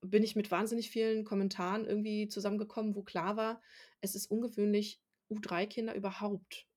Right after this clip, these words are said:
in eine Betreuung zu geben. Ähm, und wenn ich sie in eine Betreuung gebe, dann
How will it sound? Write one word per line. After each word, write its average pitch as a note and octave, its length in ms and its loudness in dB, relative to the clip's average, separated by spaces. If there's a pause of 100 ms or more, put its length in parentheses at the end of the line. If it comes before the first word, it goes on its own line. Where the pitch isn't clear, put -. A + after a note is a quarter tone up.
in - 80 -8
eine - 140 -6
Betreuung F3+ 420 -2
zu G3 120 -8
geben. G3+ 320 -2 (680)
Ähm, F#3+ 540 2 (100)
und F#3+ 200 4
wenn A#3+ 140 6
ich E4 120 2
sie - 60 -2
in F3+ 80 2
eine F#3+ 140 0
Betreuung F#3+ 380 0
gebe, A3+ 260 0
dann G#3 240 0